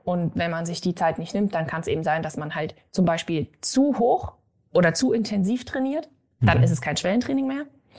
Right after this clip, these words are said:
Speaker 1: Hat dann wiederum andere, ähm, Effekte und auch andere Nachteile, also ist dann noch belastender für den Körper. Oder aber es ist halt zu niedrig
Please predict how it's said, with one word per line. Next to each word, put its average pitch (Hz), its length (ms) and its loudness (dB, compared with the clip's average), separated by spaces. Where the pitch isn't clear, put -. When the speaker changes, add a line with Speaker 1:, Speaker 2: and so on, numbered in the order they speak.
Speaker 1:
Hat - 400 0
dann 180 180 4
wiederum 175 300 0
andere, 165 480 -4
ähm, 165 420 0
Effekte - 640 -2
und 202 440 2
auch 170 260 0
andere 165 220 -2
Nachteile, 175 500 -2
also - 160 -2
ist - 160 -4
dann 139 220 -2
noch - 380 0
belastender 214 600 2
für 262 120 -6
den 262 140 -4
Körper. 269 380 -6
Oder 269 360 4
aber 220 380 0
es 165 140 0
ist - 240 -4
halt 165 200 0
zu 175 200 0
niedrig 254 580 2